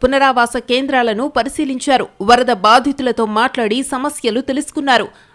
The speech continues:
ఆహారం, తాగునీరు, వైద్య సాయంపై ఆరా తీశారు. వరద బాధితులను ఆదుకునేందుకు ఎంత ఖర్చైనా సరే వెనకాడబోమని భరోసానిచ్చారు. మంత్రులు పొంగులేటి, తుమ్మల నాగేశ్వరరావు కూడా జిల్లా అధికారులను అలర్ట్ చేశారు.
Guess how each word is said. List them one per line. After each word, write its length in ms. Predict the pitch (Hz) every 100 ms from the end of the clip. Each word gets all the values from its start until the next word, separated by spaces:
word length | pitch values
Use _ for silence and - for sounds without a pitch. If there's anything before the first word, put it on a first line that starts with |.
| -
ఆహారం, 500 | 254 262 277 240 294 -
తాగునీరు, 500 | 233 262 269 240 247 311 208
వైద్య 280 | 247 240 277
సాయంపై 560 | 269 240 269 247 254
ఆరా 260 | 254 262 277
తీశారు. 460 | 269 247 269 226 - - _ 202
వరద 320 | 262 320 311
బాధితులను 720 | 220 220 262 277 277 233 214
ఆదుకునేందుకు 680 | 196 247 277 240 208 220 330 214
ఎంత 220 | 202 240 254
ఖర్చైనా 560 | 240 226 - 269 233
సరే 300 | 220 208 247
వెనకాడబోమని 840 | 262 208 240 269 226 214 196 220
భరోసానిచ్చారు. 920 | 254 226 277 294 269 226 - 247 202 - - _ -
మంత్రులు 400 | 285 311 359 269
పొంగులేటి, 680 | 233 240 262 214 208 294 302
తుమ్మల 320 | 262 269 294 220
నాగేశ్వరరావు 640 | 202 240 262 269 226 214
కూడా 320 | 226 220 202 -
జిల్లా 280 | 175 233 -
అధికారులను 720 | 190 214 269 247 202 185 220
అలర్ట్ 460 | 226 233 269 - 226
చేశారు. 360 | 208 226 208